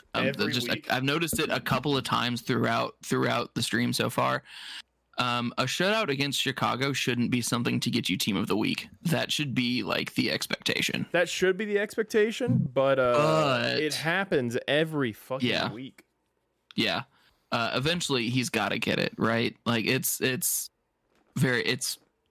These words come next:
Speaker 1: progressively more frustrating as the year goes on.
Speaker 2: Uh, it's, yeah. <laughs> Hunter, Hunter
Speaker 1: Yeah.
Speaker 2: J in chat says Nashville C is the best team ever. Hey, if we go and sign, sign a striker and we go on a run, who knows, man?
Speaker 1: Yeah.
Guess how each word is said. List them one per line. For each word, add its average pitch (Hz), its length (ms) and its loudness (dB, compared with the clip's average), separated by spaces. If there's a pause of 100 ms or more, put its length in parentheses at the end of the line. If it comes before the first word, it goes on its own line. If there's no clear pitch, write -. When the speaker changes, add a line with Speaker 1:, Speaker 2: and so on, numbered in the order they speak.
(320)
Speaker 1:
progressively 143 560 2
more 117 180 4
frustrating 104 560 0
as 117 160 2
the - 120 0
year 85 200 2
goes - 240 2
on. - 260 0 (1160)
Speaker 2:
Uh, - 60 -14 (100)
it's, - 360 -8
yeah. 98 200 -4 (160)
<laughs> - 240 -6
Hunter, 175 600 0
Hunter 139 260 2
Speaker 1:
Yeah. 131 80 0
Speaker 2:
J 123 240 2
in 117 80 -4
chat 110 260 0
says 113 160 -8
Nashville 107 300 -4
C 113 160 -10
is 104 80 -8
the 101 40 -16
best 101 240 -4
team 110 160 -6
ever. 104 240 -2 (520)
Hey, 120 260 0 (240)
if - 80 -14
we 104 80 -4
go 113 160 2
and 127 100 -2
sign, 135 360 0 (100)
sign 143 300 0
a - 20 2
striker 151 460 2
and 110 100 2
we 107 80 2
go 110 140 4
on 117 100 0
a 117 40 0
run, 117 280 0
who 104 120 -4
knows, 101 260 0
man? 90 220 -6 (760)
Speaker 1:
Yeah. 85 260 0